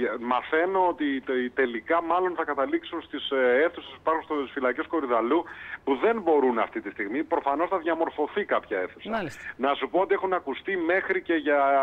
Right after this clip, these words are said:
Speaker 1: αίθουσες, παραδείγματος χάρη μια αίθουσα του, η οποία στην Κηφισίας,
Speaker 2: Μάλιστα.
Speaker 1: η οποία ήταν πολύ μεγάλη, μέχρι το Μαρκόπουλο. Δηλαδή, ε, ειδικές,
Speaker 2: Ψάχνουν
Speaker 1: πολύ
Speaker 2: μεγάλες
Speaker 1: ειδικές
Speaker 2: αίθουσες
Speaker 1: καταστάσεις.
Speaker 2: για να μπορέσουν να, να
Speaker 1: Μα
Speaker 2: μπουν τόσοι
Speaker 1: σκέψου
Speaker 2: άνθρωποι.
Speaker 1: μόνο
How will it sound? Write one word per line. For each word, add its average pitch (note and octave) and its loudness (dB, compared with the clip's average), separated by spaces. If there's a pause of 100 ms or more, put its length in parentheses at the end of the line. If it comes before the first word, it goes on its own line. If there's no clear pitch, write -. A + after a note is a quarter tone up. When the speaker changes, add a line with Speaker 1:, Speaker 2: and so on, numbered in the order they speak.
(180)
Speaker 1:
αίθουσες, E3 -4
παραδείγματος D3+ 0
χάρη D#3+ 0
μια D#3 0
αίθουσα D#3+ 0
του, D3+ -4
η D3 2
οποία C#3 2
στην - -16
Κηφισίας, D3 2
Speaker 2:
Μάλιστα. G#3+ -4
Speaker 1:
η B2+ 4
οποία C#3 4
ήταν D3+ 2
πολύ C3+ 2
μεγάλη, D3 4
μέχρι E3 0
το E3 0
Μαρκόπουλο. D#3+ 2 (260)
Δηλαδή, D#3 6
ε, - -2
ειδικές, G#3+ 2
Speaker 2:
Ψάχνουν D4 6
Speaker 1:
πολύ A#3+ 4
Speaker 2:
μεγάλες A#3+ 4 (100)
Speaker 1:
ειδικές D4 2
Speaker 2:
αίθουσες - 2 (140)
Speaker 1:
καταστάσεις. F3 -2
Speaker 2:
για F#3+ -2
να G3+ -2
μπορέσουν A3 0
να, G#3 -2
να G#3 -6
Speaker 1:
Μα G#3 -4
Speaker 2:
μπουν F#3+ -10
τόσοι A#3+ 2
Speaker 1:
σκέψου F#3+ 2
Speaker 2:
άνθρωποι. E3+ 0
Speaker 1:
μόνο F#3 4